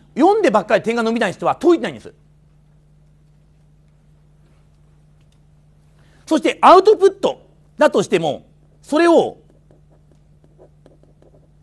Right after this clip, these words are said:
過去問にするのか、答練にするのか。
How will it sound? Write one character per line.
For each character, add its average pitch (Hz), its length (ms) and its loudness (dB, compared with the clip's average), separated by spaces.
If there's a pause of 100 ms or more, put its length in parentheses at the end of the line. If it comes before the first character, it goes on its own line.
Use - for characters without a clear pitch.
(1200)
過 247 200 -4
去 381 160 0
問 381 220 -4
に 349 100 -2
す 339 140 -6
る 339 80 2
の 180 140 -4
か、 151 320 -2 (4000)
答 349 260 4
練 359 140 0
に 320 80 -2
す - 120 -8
る 294 80 -2
の 208 100 -6
か。 - 140 -14